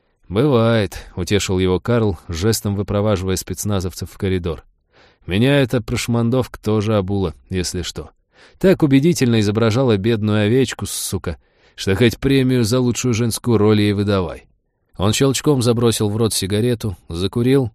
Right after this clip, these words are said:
и, стряхивая пепел прямо на пол, обошел комнату, заглядывая в каждый угол.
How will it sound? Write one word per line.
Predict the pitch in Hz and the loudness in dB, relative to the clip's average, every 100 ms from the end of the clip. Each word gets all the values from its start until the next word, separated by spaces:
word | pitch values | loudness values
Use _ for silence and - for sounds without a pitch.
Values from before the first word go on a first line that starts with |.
| _ | _
и, | 92 | -4
стряхивая | 87 127 131 120 113 110 | -2 0 0 2 2 2
пепел | 131 117 104 | 0 -2 -4
прямо | - 113 101 | -2 -2 0
на | 98 117 | 0 -2
пол, | 110 101 | -2 -2
обошел | 92 87 101 92 | -2 -4 -6 -6
комнату, | 131 123 110 98 92 - _ - | -4 -2 -2 -2 -6 -8 _ -8
заглядывая | 85 98 117 107 101 | -4 0 0 2 -2
в | - | -2
каждый | 101 87 87 | -2 -2 -2
угол. | 95 90 - | -2 -4 -10